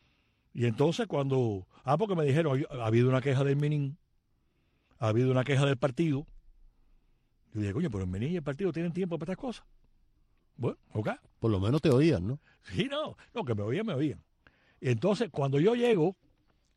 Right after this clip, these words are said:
Speaker 1: al estudio, estoy grabando, bajan otra vez, y me dice, "Tony, no, no, no, no, no, no hubo remedio, tienes que cumplir la,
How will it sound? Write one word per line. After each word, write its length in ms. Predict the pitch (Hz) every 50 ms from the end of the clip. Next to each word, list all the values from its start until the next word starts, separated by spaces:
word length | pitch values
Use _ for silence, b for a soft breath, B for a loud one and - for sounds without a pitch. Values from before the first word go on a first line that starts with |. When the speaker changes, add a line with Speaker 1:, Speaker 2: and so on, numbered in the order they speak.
| _ _ _ _ _ _ _ _ -
Speaker 1:
al 260 | - 113 117 117 117
estudio, 400 | 127 127 - - 202 226 208 165
estoy 200 | 127 - 156 175
grabando, 300 | 175 170 196 220 196 165
bajan 280 | 156 143 147 165 160 160
otra 200 | 170 165 170 165
vez, 240 | 165 170 180 180 -
y 60 | 127 117
me 80 | 127
dice, 120 | 117 120 117
"Tony, 200 | 170 160 147 127
no, 200 | 127 143 143 127
no, 240 | 127 123 120 110
no, 240 | 104 107 117 117 113
no, 300 | 104 113 117 123 113 107
no, 180 | 101 95 98 104
no 120 | 110 120
hubo 200 | 143 156 156 151
remedio, 460 | 147 147 147 151 156 151 127 110 104
tienes 240 | - 123 131 143 127
que 80 | 151 127
cumplir 320 | 117 110 113 127 139 127
la, 360 | 120 110 104 92 85 85 -